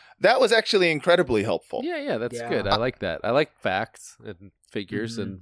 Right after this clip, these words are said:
Speaker 2: and
Speaker 1: Well, I
Speaker 2: laws.
Speaker 1: didn't know specifically that non-putrescible waste was something that he had been doing.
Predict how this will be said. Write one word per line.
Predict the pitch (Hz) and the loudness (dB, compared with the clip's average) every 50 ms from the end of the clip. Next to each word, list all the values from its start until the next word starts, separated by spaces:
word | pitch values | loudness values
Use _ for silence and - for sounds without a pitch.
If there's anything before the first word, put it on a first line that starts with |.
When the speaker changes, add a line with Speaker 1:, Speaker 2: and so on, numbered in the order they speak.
| - - - - - 113 | -18 -20 -18 -10 0 4
Speaker 2:
and | - | 6
Speaker 1:
Well, | 247 262 247 226 | 8 8 8 6
I | - 302 | 6 4
Speaker 2:
laws. | 359 208 | 4 4
Speaker 1:
didn't | 262 277 226 233 226 | 2 0 0 2 2
know | 220 226 226 | 4 4 4
specifically | 214 - - - 190 - - 208 202 202 208 180 170 175 165 156 147 | 2 0 0 0 0 0 2 0 0 0 -2 -2 2 2 4 4 4
that | 131 143 139 - | 6 6 4 4
non-putrescible | 131 135 151 151 156 151 147 139 - 147 131 - - - - 156 156 - - 160 135 135 131 131 120 | 4 2 4 4 4 4 2 0 -2 -4 -4 -4 -4 0 4 4 4 4 2 0 0 2 0 0 2
waste | 113 135 135 127 123 - - - | 4 4 4 4 2 -2 -4 0
was | 139 131 - | 0 0 2
something | - 139 135 - - 135 131 | 4 4 6 6 6 6 6
that | 127 120 113 | 4 4 2
he | 123 135 | 4 4
had | 127 117 | 2 4
been | 113 123 120 117 110 | 4 2 2 2 2
doing. | 113 127 127 123 123 120 117 110 104 | 4 4 4 4 4 2 2 0 -4